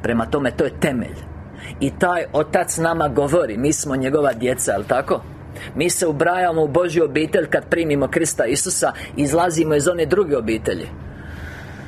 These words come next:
u kojoj smo bili dok smo bili Bogu protivni.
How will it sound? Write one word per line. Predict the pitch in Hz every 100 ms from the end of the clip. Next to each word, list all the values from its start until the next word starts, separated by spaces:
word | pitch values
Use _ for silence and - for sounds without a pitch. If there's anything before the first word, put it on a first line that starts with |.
| - - - - - - - - - - - - - -
u | 117
kojoj | 143 139
smo | 135 131
bili | 151 147
dok | 135 131
smo | 143
bili | 127 151 135
Bogu | 139 139
protivni. | 127 175 - 85 80 -